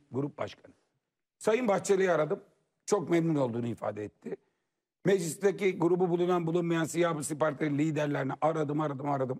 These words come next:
On sekiz liderle, on yedi liderle yeni yıl kutlaması yaptım ve devam ettim. O zaman birinci parti Sayın Erdoğan'ın partisiydi ve Sayın Erdoğan beni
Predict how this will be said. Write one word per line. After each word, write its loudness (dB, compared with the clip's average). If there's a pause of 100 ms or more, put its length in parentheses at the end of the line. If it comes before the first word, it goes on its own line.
(100)
On 2
sekiz -4
liderle, -4 (680)
on 2
yedi 2
liderle -4 (760)
yeni 2
yıl 0
kutlaması -6
yaptım -10 (680)
ve 0 (1040)
devam 2
ettim. -12 (420)
O 2
zaman -2
birinci -2
parti -2 (1080)
Sayın 0
Erdoğan'ın 0
partisiydi -6 (720)
ve 0 (120)
Sayın 0
Erdoğan 0 (420)
beni 0